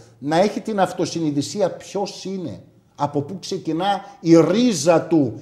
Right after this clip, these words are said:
η περπατησιά του μέσα στο διάβα των αιώνων. Τι προσφέρει, τι μπορεί να προσφέρει,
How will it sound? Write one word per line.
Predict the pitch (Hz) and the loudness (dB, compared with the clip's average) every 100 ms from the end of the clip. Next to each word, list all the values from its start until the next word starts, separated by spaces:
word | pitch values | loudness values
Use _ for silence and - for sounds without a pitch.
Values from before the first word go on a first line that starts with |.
| - | -2
η | 165 | 0
περπατησιά | 170 156 160 151 151 - 190 214 | 4 2 2 0 -2 -2 0 0
του | 214 | 0
μέσα | 190 196 202 | -2 -4 -6
στο | 170 170 | -6 -4
διάβα | 147 185 202 196 | 0 2 2 2
των | 180 170 | 2 0
αιώνων. | 180 208 160 113 - - _ _ _ | 2 2 0 -4 -8 -20 _ _ _
Τι | - 226 | 2 2
προσφέρει, | 214 208 - - 220 190 | 4 2 2 0 0 0
τι | 143 202 | 0 0
μπορεί | 180 185 220 | 4 4 4
να | 208 | -2
προσφέρει, | 175 156 196 202 147 110 | -2 -4 -2 -2 -2 -4